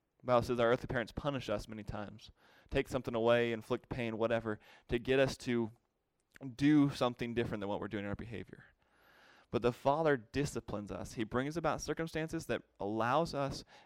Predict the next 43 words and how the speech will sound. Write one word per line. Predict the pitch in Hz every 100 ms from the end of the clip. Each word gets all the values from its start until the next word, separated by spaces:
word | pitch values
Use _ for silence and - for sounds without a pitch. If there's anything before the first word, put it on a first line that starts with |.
| -
and | 113 90 _ _ _
creates | - 143 147 -
this, | 127 120 - - _ _
uh, | 117 107 - _ _
this | 120 -
potential | - - 185 180 135
for | 110
us | 104 -
to | - 123
choose | 110 - 196 147 113 113
in | 110 113
that | 147
moment | 110 104 - - _ _ - - -
to |
trust | 117 151 127 -
Him | - 165 110
instead | 104 107
of | 101
ourselves | 101 131 113 - - - - _ -
or | 104
someone | - 104 - -
else. | - - - - _ _ _ _ _ _ _ _ _
So | -
a | 117
situation | 156 139 143 143
will | 120
come | - 123
up | 143 156 - - -
that |
you | 120 139
don't | 143 101
go, | 135 123
"I | - 160
don't | 147
know |
how | 127
to | 113
get | 107 -
through | 156 151
this." | 104 113
That's | - 156 185
partly | - 160 - 135
discipline. | 170 - - 285